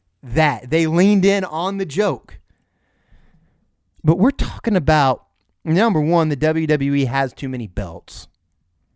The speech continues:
And I get they're trying to make these separate brands, but they want you to watch everything, and then it intermingles and all this stuff. And it's just, like,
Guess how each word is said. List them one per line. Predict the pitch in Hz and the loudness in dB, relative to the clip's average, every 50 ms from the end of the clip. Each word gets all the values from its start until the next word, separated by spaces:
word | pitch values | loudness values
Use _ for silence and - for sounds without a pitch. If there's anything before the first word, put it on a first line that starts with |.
| _ _ _ _ _ _ _ _ _ _ _ _ _ _ _ _ _ - | _ _ _ _ _ _ _ _ _ _ _ _ _ _ _ _ _ -6
And | 147 143 143 | -4 -2 -2
I | 143 | 0
get | 147 147 165 170 | 2 2 0 2
they're | 170 151 | 2 0
trying | 131 - 156 156 156 151 | 0 0 0 0 2 0
to | |
make | 151 151 151 147 - | 0 -2 -4 -4 -4
these | - 139 127 | -6 -8 -4
separate | - 156 147 - - 131 | -2 -2 0 0 -2 -4
brands, | 117 113 139 147 151 147 135 - | -2 -2 -2 0 -2 -2 -4 -6
but | 143 131 | -6 -4
they | - 135 | -4 -4
want | 117 131 143 147 147 - | -4 -2 -4 -4 -4 -6
you | 156 135 | -6 -6
to | 127 | -4
watch | 113 127 135 143 143 - - | -4 -2 -2 -2 -2 -4 -4
everything, | 143 139 135 143 139 135 - 143 139 139 135 131 | -4 -4 -2 -4 -6 -6 -6 -6 -6 -6 -10 -12
and | 117 117 | -12 -14
then | 127 139 | -14 -14
it | 143 139 | -14 -12
intermingles | 120 135 143 143 139 135 131 131 135 135 135 131 139 135 127 | -10 -8 -6 -6 -6 -4 -4 -4 -4 -4 -2 -2 -4 -2 -2
and | 131 127 127 | -4 -2 -2
all | 123 127 127 | -2 -2 0
this | 123 127 120 | -2 -2 -4
stuff. | - - - - 127 123 123 - - _ _ _ _ _ _ _ _ _ _ _ _ _ _ _ _ _ | -6 -8 -4 -2 -2 -2 -2 -4 -10 _ _ _ _ _ _ _ _ _ _ _ _ _ _ _ _ _
And | 135 139 135 135 | -4 -2 -2 -2
it's | 131 - - 107 | -4 -6 -8 -10
just, | 107 127 143 127 - - | -2 -2 -2 -2 -2 -2
like, | 117 131 123 117 107 | -2 0 0 0 -2